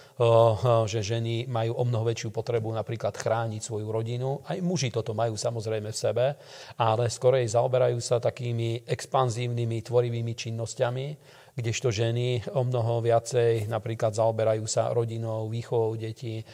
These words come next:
a týmito vecami. Teda rozdiel medzi mužom a ženou je absolútny, zásadný a práve táto rozdielnosť vytvára príťažlivosť medzi mužmi a ženami.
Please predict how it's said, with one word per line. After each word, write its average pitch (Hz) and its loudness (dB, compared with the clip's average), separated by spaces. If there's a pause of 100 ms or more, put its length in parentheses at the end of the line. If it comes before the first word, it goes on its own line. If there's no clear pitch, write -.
(240)
a 110 -2
týmito 117 -2
vecami. 120 -2
Teda 113 0
rozdiel 131 2
medzi 117 -2
mužom 123 -2
a 127 -6
ženou 117 -2
je 107 -4 (400)
absolútny, 127 0
zásadný 117 0
a 110 -10
práve 117 2
táto 113 -2
rozdielnosť 117 -2
vytvára 110 -4
príťažlivosť 107 -4
medzi 104 -8
mužmi 104 -8
a 104 -10
ženami. 98 -10